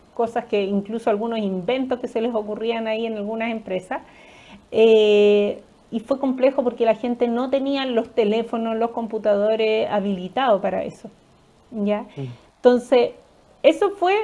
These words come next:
Speaker 1: el primer paso, derrotar esa, esa sensación de que no tengo el instrumento para conectarme. Una vez que ya tuviste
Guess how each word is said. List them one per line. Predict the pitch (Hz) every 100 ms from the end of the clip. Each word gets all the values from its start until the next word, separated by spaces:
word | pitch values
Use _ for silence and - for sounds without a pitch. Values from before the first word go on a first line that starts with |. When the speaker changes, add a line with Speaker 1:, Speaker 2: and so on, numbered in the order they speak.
| 427
Speaker 1:
el | 285
primer | 277 269 311 311
paso, | 208 185 - 196 196
derrotar | 208 226 208 208 262 302 - -
esa, | 254 254 247
esa | - 226 254
sensación | 233 214 214 202 - 277 381 403
de | 247 -
que | 233 233
no | 233 247
tengo | 262 269 277 294 277
el | 226
instrumento | 233 226 - 208 220 311 330 359
para | 294 277
conectarme. | 247 220 - 180 175 180 170 _ _ - - - -
Una | 294 285
vez | 311
que | 311 240
ya | 254 277
tuviste | 254 269 269 247